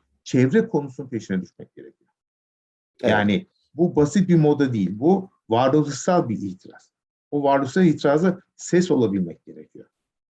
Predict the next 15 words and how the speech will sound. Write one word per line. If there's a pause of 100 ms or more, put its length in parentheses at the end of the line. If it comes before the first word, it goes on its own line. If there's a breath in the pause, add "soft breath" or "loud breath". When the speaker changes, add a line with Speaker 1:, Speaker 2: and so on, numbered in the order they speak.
(160)
Speaker 2:
Peki. (260)
Speaker 1:
Yani, (500)
dolayısıyla
buradan
da
çıkarılacak
dersler
var
diyebilirim.
Speaker 2:
Çıkarılacak
dersler
var
ve
önemli.
Ee,